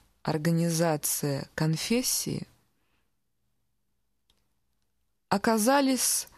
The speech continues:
в своём роде уникальными. Сноска один.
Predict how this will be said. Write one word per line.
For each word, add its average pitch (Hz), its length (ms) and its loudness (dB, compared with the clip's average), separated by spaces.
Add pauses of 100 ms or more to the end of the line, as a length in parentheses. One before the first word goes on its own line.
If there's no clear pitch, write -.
(280)
в - 60 -8
своём 214 640 2
роде 190 460 0 (680)
уникальными. 165 1000 0 (2000)
Сноска 175 800 -2
один. 156 520 -4